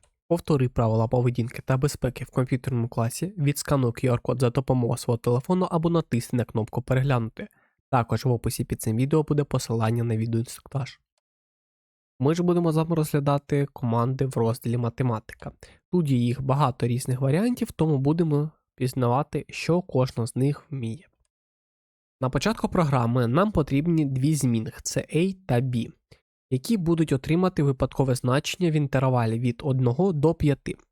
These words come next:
Під час натискання на кнопку A знаходиться сума.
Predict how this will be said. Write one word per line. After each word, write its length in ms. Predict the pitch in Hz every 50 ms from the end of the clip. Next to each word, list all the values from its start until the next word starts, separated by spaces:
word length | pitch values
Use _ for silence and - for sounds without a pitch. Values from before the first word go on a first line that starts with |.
| _ _ -
Під 120 | 127 -
час 240 | - 165 185 185 -
натискання 560 | 175 - 156 135 - - 135 127 127 127 117
на 100 | 123 123
кнопку 380 | - - 170 170 - - - -
A 340 | - 131 117 120 147 - - _ _ -
знаходиться 640 | 139 127 120 - - 160 175 185 190 190 - 185
сума. 360 | - - - 139 120 117 -